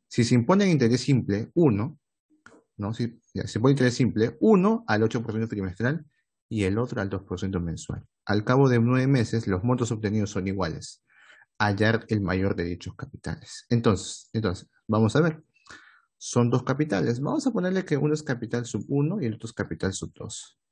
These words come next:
Ahora, pero yo no sé cuál es mayor que otro, porque dice que la diferencia de capitales es mil doscientos, pero yo no sé cuál es mayor. De repente el primero es mayor que el otro, el otro es mayor que el otro, no lo sé.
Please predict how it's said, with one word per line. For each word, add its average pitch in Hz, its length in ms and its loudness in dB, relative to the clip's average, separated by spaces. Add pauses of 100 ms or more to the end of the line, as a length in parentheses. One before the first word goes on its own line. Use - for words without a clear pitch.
Ahora, 110 240 4
pero 107 120 4
yo 127 120 6
no 160 100 4
sé 143 380 0 (500)
cuál 127 180 4
es 127 100 4
mayor 110 260 2
que 147 80 2
otro, 127 240 4
porque 101 180 -2
dice 135 240 -4
que 127 80 -2
la 107 100 -2
diferencia 123 380 -2
de 143 60 -6
capitales 117 640 -4
es 104 140 -4
mil 113 140 2
doscientos, 101 440 -2
pero 98 120 -2
yo 110 120 2
no 113 80 0
sé 113 220 -4
cuál 110 160 0
es 104 80 -2
mayor. 113 360 -4
De 101 100 -6
repente 98 340 -6
el 92 100 0
primero 98 260 -2
es 90 60 -6
mayor 92 160 -6
que 95 80 -8
el 110 100 0
otro, 139 320 2
el 95 80 -2
otro 95 180 -6
es 92 60 -12
mayor 90 200 -10
que - 100 -10
el 101 60 -2
otro, 113 200 -2
no 90 100 -2
lo 92 120 -4
sé. 156 220 0